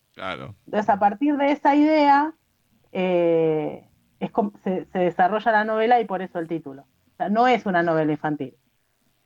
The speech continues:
Speaker 1: Está
Speaker 2: No
Speaker 1: bueno
Speaker 2: es una novela
Speaker 1: aclararlo,
Speaker 2: infantil.
Speaker 1: está bueno aclararlo, porque uno
Speaker 2: Sí.
Speaker 1: ve así. Yo te digo que se me había cruzado,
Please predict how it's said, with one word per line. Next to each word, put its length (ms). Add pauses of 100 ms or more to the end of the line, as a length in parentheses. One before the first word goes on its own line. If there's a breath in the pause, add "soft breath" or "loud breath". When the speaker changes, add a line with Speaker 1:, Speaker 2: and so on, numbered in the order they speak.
(1160 soft breath)
Speaker 1:
Está 220
Speaker 2:
No 60
Speaker 1:
bueno 220
Speaker 2:
es 60
una 120
novela 160
Speaker 1:
aclararlo, 220
Speaker 2:
infantil. 300
Speaker 1:
está 200
bueno 220
aclararlo, 360
porque 140
uno 160
Speaker 2:
Sí. 60
Speaker 1:
ve 100
así. 360 (180 soft breath)
Yo 100
te 80
digo 200
que 120
se 160
me 100
había 300
cruzado, 880